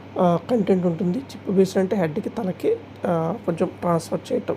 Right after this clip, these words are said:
ఆ, ఒకళ్ళ మెమరీని, ఆ, ఇంకొక హెడ్కి, ఒక మెమరీ నుంచి ఇంకొక మెమరీకి ట్రాన్స్‌ఫర్ చేయటం అనమాట. ఆ,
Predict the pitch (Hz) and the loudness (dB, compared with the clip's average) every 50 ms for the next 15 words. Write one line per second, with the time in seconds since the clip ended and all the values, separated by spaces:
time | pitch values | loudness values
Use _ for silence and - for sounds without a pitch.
0 | - - 170 165 160 160 156 156 151 - 202 - - - 170 165 165 165 165 165 | -2 -2 0 0 2 2 0 -2 -2 -4 -6 -4 0 2 2 4 4 4 6 4
1 | 170 175 180 185 269 403 - - - - - - - - - - - - - - | 4 4 4 2 0 -2 -4 -8 -14 -18 -18 -18 -18 -18 -18 -16 -16 -16 -14 -6
2 | - - - - - 233 208 202 208 180 - - 196 175 170 170 165 - - - | -2 -2 -2 0 0 0 2 2 2 0 2 2 4 4 4 4 2 0 -4 -10
3 | - - 202 156 156 - - - - - 202 180 - 185 175 175 165 170 175 180 | -8 -6 -4 -4 -4 -4 -4 -4 -2 0 0 0 2 2 2 2 2 2 2 2
4 | 185 214 214 - 226 185 - 208 180 214 180 170 165 165 180 180 190 180 - - | 2 2 0 -2 -4 -4 -4 -4 -2 0 0 0 0 0 0 -2 -2 -4 -6 -10
5 | - - - - - - - - - - - - - 196 175 170 - - 202 - | -16 -16 -18 -18 -18 -18 -16 -16 -16 -16 -10 -2 0 2 2 2 2 0 0 0
6 | - 220 170 - - 190 165 160 165 165 170 196 - - - - - - - - | 2 0 0 0 0 0 -2 0 -2 -2 -4 -4 -6 -8 -10 -10 -14 -18 -18 -18
7 | - - - - - - - 175 160 156 156 156 - | -18 -18 -18 -16 -10 -6 -2 0 0 2 0 0 -2